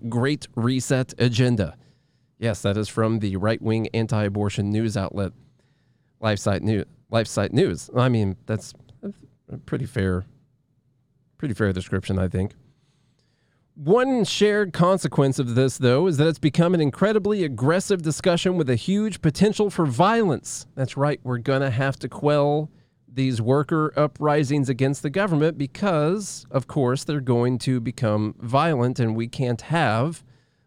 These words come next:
violent protests against, uh, the government. We just can't have that. In twenty twenty, the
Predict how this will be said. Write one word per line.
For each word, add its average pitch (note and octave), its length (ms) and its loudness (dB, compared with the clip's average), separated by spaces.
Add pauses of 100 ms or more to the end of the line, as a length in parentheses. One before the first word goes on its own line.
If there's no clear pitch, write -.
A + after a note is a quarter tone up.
(160)
violent B2+ 560 0
protests C3 760 0 (520)
against, A#2 580 -2
uh, G#2+ 260 0
the G#2 520 -6
government. B2 560 0 (720)
We B2+ 160 -2
just A#2 220 -4
can't A2+ 220 2
have G3 280 2
that. G2+ 220 0 (600)
In D3 100 -4
twenty F#3 260 2
twenty, G3+ 460 2
the A2 280 0